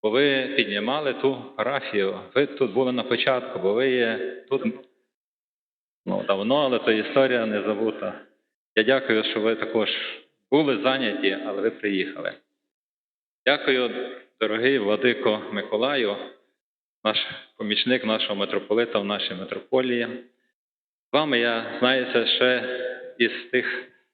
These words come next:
е, апартаментів Софрона Мудрого, нашого владики. А потім, коли ви були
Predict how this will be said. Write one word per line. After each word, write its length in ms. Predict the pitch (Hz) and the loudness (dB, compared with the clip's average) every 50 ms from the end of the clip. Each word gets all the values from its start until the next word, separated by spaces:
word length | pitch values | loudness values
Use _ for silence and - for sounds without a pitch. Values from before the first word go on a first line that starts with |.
| _ _ _ _ _ _ _ _ _ _ _ _ 98 | _ _ _ _ _ _ _ _ _ _ _ _ -4
е, 260 | 95 92 90 95 101 - - | -4 -2 -2 -4 -6 -4 -4
апартаментів 920 | 113 - - 120 113 - - 110 110 123 147 151 147 147 - 135 131 117 - - - | -4 0 2 0 0 0 0 0 0 2 0 0 -2 0 0 2 2 2 -2 -6 -10
Софрона 360 | - - - - 123 110 101 | -10 -4 0 0 0 0 0
Мудрого, 760 | 98 101 123 139 143 135 131 120 120 113 135 135 - - - - - - - - - _ _ _ _ _ _ - | 0 0 0 0 2 0 0 -2 -4 -6 -6 -10 -14 -16 -20 -16 -12 -12 -12 -12 -12 _ _ _ _ _ _ -2
нашого 340 | 110 117 117 - - 110 110 | -2 0 0 0 0 2 2
владики. 500 | 110 117 98 110 117 - - 104 104 98 87 - - | 2 2 2 0 -2 0 0 -2 -2 -2 -4 -8 -14
А 80 | - 113 | -12 -4
потім, 420 | - 117 110 - 156 160 151 147 | -2 -2 2 2 2 2 2 0
коли 240 | - - 123 123 123 | 0 0 0 2 2
ви 100 | 120 110 | 0 2
були 500 | 107 127 127 120 117 107 95 - - | 2 2 2 2 0 0 -2 -4 -8